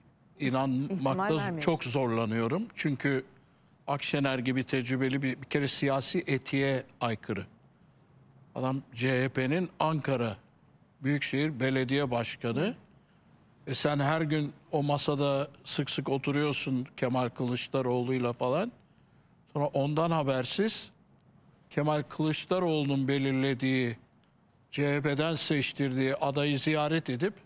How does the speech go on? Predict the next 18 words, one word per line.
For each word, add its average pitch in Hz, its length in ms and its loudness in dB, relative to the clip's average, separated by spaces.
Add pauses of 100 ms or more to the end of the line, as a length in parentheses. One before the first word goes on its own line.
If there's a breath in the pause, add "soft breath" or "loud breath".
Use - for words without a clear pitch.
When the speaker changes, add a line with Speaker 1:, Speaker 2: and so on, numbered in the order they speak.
(680)
Speaker 1:
sen 151 280 -4
Cumhurbaşkanı, 147 880 0 (340)
ben 151 280 0
Meral 143 320 2
Akşener'in 139 680 0
böyle 135 340 2
bir 131 200 0 (1300)
şey 131 400 0 (100)
gir-, 135 200 -2 (180)
o 147 100 0
zaman 156 340 0 (1080)
yani 135 260 -2 (100)
Kılıçdaroğlu'yla, 170 960 2
e, - 220 -10 (300)
Meral 170 340 2
Hanım'ın 175 260 0
arası 170 400 2
açılır. 131 500 -4